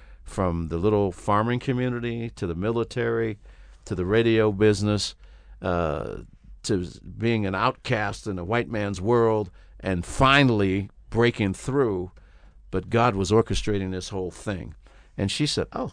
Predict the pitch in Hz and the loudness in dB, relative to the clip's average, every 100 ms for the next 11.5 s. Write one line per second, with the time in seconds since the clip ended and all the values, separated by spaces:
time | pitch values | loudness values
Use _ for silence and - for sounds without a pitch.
0 | - - - 127 139 147 196 104 - 71 | -10 -10 -6 -4 -2 -4 -6 -10 -10 -12
1 | - - - - 143 - 139 131 135 120 | -14 -20 -20 -6 -2 4 6 6 4 4
2 | 117 107 - - - - - - - 135 | 2 0 -10 -20 -20 -20 -20 -8 -2 0
3 | 175 156 - 127 95 87 117 131 131 127 | 0 -2 -2 -4 -2 2 4 6 4 2
4 | 123 120 107 98 127 113 - 127 120 110 | 0 -2 -4 -4 -4 -6 -2 -2 0 -2
5 | 107 107 117 117 170 151 165 151 - 117 | -2 -4 -2 0 0 2 2 2 -2 -2
6 | 117 110 104 107 95 101 90 87 101 - | 0 -2 -2 -4 -4 -4 -6 -6 -6 -6
7 | 82 - 57 - - - - - - - | -10 -10 -12 -14 -20 -20 -20 -20 -20 -4
8 | 104 110 110 104 98 90 - - - - | 2 2 2 2 2 2 -4 -14 -20 -12
9 | 101 107 - 110 92 - - 165 135 131 | -6 -4 -2 0 0 -2 2 2 4 0
10 | - - 101 117 87 - - - - 104 | -2 -2 0 0 -2 -6 -10 -10 -6 -4
11 | 98 87 - 82 - | -2 -4 -4 -6 -6